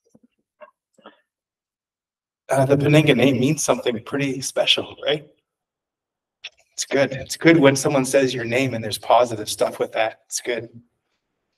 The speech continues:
It's just thinking, I didn't have this in my notes. Um, I would love to find out, for those of you who are here, if you have known Hank since the nineteen seventies or earlier,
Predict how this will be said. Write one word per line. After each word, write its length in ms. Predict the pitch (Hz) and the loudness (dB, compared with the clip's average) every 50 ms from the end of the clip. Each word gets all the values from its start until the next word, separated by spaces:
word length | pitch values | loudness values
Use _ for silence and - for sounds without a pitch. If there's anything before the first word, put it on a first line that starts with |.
| _ _ | _ _
It's 80 | - - | -10 -4
just 200 | - 175 170 175 | -2 -2 0 2
thinking, 300 | 165 147 143 143 143 123 | 2 2 2 2 0 0
I 60 | 120 | 0
didn't 200 | 127 147 156 143 | 0 0 0 0
have 180 | - 143 131 127 | 2 2 0 0
this 160 | 127 123 - | 0 -4 -4
in 80 | 127 117 | -4 -2
my 120 | 110 113 | -2 0
notes. 520 | 113 113 113 123 147 147 - - - - - _ _ _ _ - - - - - - - - - - - _ - | 0 0 0 0 -2 -2 -4 -6 -6 -8 -10 _ _ _ _ -20 -20 -20 -20 -20 -20 -20 -20 -20 -20 -14 _ -2
Um, 640 | 131 127 123 123 127 123 123 - - - 117 - - _ _ _ _ _ _ - | 0 2 2 0 -2 -4 -6 -10 -10 -14 -16 -16 -18 _ _ _ _ _ _ 0
I 120 | 139 151 | 2 4
would 180 | 170 202 190 170 | 4 4 4 4
love 300 | 139 139 143 143 143 143 | 6 6 6 6 2 -4
to 60 | - | -8
find 360 | 147 - 127 123 135 131 123 | -8 -8 -8 -8 -6 -4 -2
out, 300 | 117 117 117 113 113 117 | 0 0 0 0 -2 -4
for 160 | - - 135 123 | -10 -8 -6 -2
those 220 | 127 123 131 131 | 0 0 0 -2
of 100 | 131 - | -4 -4
you 140 | 131 131 123 | -4 -4 -4
who 180 | - 127 117 | -4 -4 -2
are 100 | 113 110 | -2 -4
here, 600 | 110 113 - - 127 117 110 113 113 117 - - _ _ _ _ _ _ _ _ _ _ _ _ _ _ - | -4 -6 -10 -8 -6 -4 -4 -4 -6 -8 -10 -14 _ _ _ _ _ _ _ _ _ _ _ _ _ _ -4
if 220 | - 135 131 131 139 | -4 -4 -2 -2 -2
you 100 | 175 190 | -2 0
have 240 | 180 190 185 - | 2 2 0 0
known 720 | - 127 117 113 117 120 127 127 139 147 165 156 - - - _ _ _ | 0 -6 -6 -6 -4 -2 -2 -2 -2 -4 -6 -10 -12 -16 -20 _ _ _
Hank 540 | - - - 131 127 127 135 127 - - - | -14 -6 -4 -2 -2 -2 -4 -6 -10 -14 -12
since 280 | - - - 127 117 - | -10 -6 -6 -6 -6 -4
the 100 | - 120 | -6 -6
nineteen 460 | 113 113 127 131 - - 135 127 117 | -4 -4 -6 -6 -6 -6 -6 -4 -4
seventies 1000 | 110 - - - - - 127 123 123 127 123 123 110 110 120 107 - - - - - | -6 -8 -10 -10 -4 2 2 2 2 2 -2 -4 -4 -6 -8 -8 -10 -10 -10 -8 -4
or 220 | - 110 117 113 - | -2 0 0 0 0
earlier, 520 | 113 117 113 110 113 110 - - - - | -2 -2 -2 -2 -2 -4 -4 -6 -8 -10